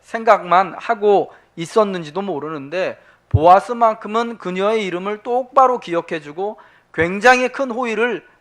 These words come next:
베풀어줘요. 그러면서 "너나 나나 우리가 같은 가족이다, 너가 내 딸이다"라고 말하며 "우리가 같은 하나님의 백성이다"라고 그녀를 인정해주지 않습니까? 굉장한 큰 호의를 베풀고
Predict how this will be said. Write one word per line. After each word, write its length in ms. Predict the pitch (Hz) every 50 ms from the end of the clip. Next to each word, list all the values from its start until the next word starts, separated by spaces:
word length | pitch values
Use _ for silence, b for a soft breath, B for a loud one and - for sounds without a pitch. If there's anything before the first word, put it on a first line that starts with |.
| b _
베풀어줘요. 1120 | - 170 180 175 - - 240 247 254 240 196 180 143 131 135 151 156 143 139 - - - _ _ _ _ _ _ _ _ _
그러면서 480 | - 180 208 214 220 220 196 220 233 185
"너나 260 | 165 165 185 208 220
나나 520 | 220 196 175 165 196 214 202 180 151 - b b b b b
우리가 320 | _ 156 175 202 208 226 208
같은 460 | 185 175 - - 214 208 214 214 214
가족이다, 880 | - - 147 151 151 185 214 202 208 175 185 175 170 175 180 170 156 135
너가 240 | 139 151 170 214 220
내 220 | 190 185 190 -
딸이다"라고 720 | - 226 240 254 262 254 214 220 196 185 156 156 156 180
말하며 680 | 185 156 127 139 165 180 175 156 151 151 156 143 127 b b b b b b b
"우리가 320 | 160 180 214 220 226 233
같은 260 | 214 202 202 226 226
하나님의 460 | 220 202 233 247 247 240 233 226 226 226
백성이다"라고 840 | - 156 156 - - 220 214 208 196 196 185 180 170 165 185 190 175
그녀를 560 | - - 190 196 214 214 202 220 220 220 220 b b b b b b
인정해주지 840 | 156 170 190 202 220 220 214 247 240 233 233 233 208 196 180 208
않습니까? 800 | 202 147 131 135 - - 156 143 131 131 _ _ 127 123 - - _ b b b b b b b
굉장한 480 | - 165 175 196 190 214 202 202 202 196
큰 180 | - 220 214 208
호의를 400 | 202 233 220 208 196 202 202 185
베풀고 840 | 196 190 190 - - 196 190 190 190 185 190 190 190 190 196 196